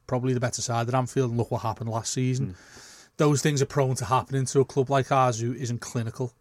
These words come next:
Speaker 1: when they get chances in games, particularly at bigger clubs,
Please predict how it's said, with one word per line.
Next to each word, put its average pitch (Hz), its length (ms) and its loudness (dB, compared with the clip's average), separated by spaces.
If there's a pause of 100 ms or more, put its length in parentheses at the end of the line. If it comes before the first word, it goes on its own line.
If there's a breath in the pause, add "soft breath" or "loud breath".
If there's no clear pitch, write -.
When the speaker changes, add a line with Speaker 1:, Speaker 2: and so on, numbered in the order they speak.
(120)
Speaker 1:
when 127 140 -6
they 120 60 -2
get 120 180 -4
chances 117 400 -6
in 123 120 -4
games, 117 300 -4
particularly 120 460 -6
at 117 80 -4
bigger 110 200 -4
clubs, 117 420 -4